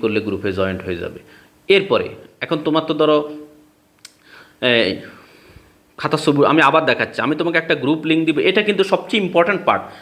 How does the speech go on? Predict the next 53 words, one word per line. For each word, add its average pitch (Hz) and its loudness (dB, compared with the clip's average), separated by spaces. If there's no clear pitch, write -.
অনেক 170 2
সময় 196 2
আমাকে 190 2
বেহুশ 180 2
করে 190 6
ফেলে 165 4
যে, 151 0
"স্যার 151 4
আমি 160 2
কীভাবে 160 2
খাতা 151 0
জমা 147 2
দেবো 135 -2
বুঝতেছি 120 -6
না।" 85 -6
এই 151 2
জায়গাটা 160 2
খুব 226 -2
বোঝা 170 6
দরকার। 117 4
আমি 185 4
তোমাকে 185 2
একটা 175 2
গ্রুপ 160 0
লিংক 160 2
দিব, 135 0
একদিন 220 0
একরকম 190 0
দিতে 143 0
পারি। 123 0
কেন 165 2
একদিন 202 -4
একরকম 196 -2
দিব 185 0
সেটা 160 -2
আমার 147 2
এখানে 160 2
তো 156 -2
অনেকগুলো, 151 0
অনেক 147 0
সময় 147 -2
পরীক্ষা 147 0
চলে 147 0
তো 147 -2
এক 139 2
গ্রুপে 143 -2
একটা - -2
দিই। 147 -2
আহ, - 0
তো 147 -2
তোমাকে 170 2
যেদিন 151 4
যেটা 135 4